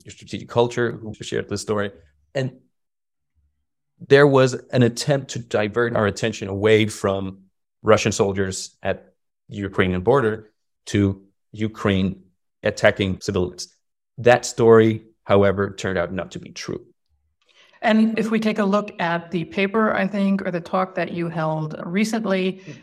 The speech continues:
Speaker 2: could you sum that up?
Speaker 1: So the paper tries to look at what kind of narratives are being pushed in Germany, Poland, and on English. And we did find di-, a, a difference between them. So what we did was we looked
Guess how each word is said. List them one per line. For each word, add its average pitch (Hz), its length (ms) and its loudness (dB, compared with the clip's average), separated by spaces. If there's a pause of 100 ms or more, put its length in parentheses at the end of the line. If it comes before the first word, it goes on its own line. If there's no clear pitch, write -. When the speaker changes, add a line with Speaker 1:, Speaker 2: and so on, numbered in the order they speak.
(120)
Speaker 2:
could 175 160 -2
you 180 80 2
sum 180 260 0
that 170 160 0
up? 220 240 -2
Speaker 1:
So 135 140 2
the 143 100 0
paper 185 420 4
tries 147 360 -2
to - 120 -10
look 123 360 -6
at 113 340 2
what 135 260 2
kind 156 280 0
of 127 100 -8
narratives 113 880 -4 (180)
are 104 120 2
being 107 420 -6
pushed 104 340 -8 (360)
in 101 420 -2 (120)
Germany, 113 380 0
Poland, 95 480 -2
and 98 160 -6
on 95 120 -2
English. 95 580 -8 (540)
And 127 140 0
we 135 80 0
did 160 260 2
find 113 340 0
di-, 127 160 0
a, 107 260 -4
a 107 160 -2
difference 107 420 -2
between 139 420 -8
them. - 180 -14
So 113 300 2
what 113 260 0
we 113 100 -4
did 135 360 6
was 110 280 4
we 113 200 -6
looked 110 600 0